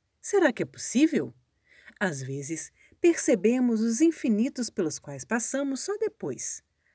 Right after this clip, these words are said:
Às vezes, muitas vezes, ou quase nunca. Attraversiamo,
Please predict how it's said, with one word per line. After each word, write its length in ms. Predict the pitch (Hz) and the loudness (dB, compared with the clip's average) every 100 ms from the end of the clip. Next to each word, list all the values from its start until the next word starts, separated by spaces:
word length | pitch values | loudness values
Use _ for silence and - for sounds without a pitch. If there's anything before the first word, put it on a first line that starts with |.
| _ | _
Às 240 | 330 294 175 | 4 4 2
vezes, 640 | 156 156 160 180 - - _ _ _ | -2 -2 -4 -8 -10 -12 _ _ _
muitas 400 | 349 381 - 185 | -4 -2 -2 -4
vezes, 600 | 156 175 220 269 - - - _ _ _ | -2 -4 -4 -6 -10 -10 -14 _ _ _
ou 120 | 453 | -6
quase 360 | - 392 339 226 | -4 0 2 2
nunca. 440 | 165 135 - - _ _ _ _ - - | 0 -4 -12 -18 _ _ _ _ -20 -10
Attraversiamo, 1200 | - - - 190 294 302 302 - 285 196 135 - | -10 -10 2 6 6 6 4 2 2 2 0 -8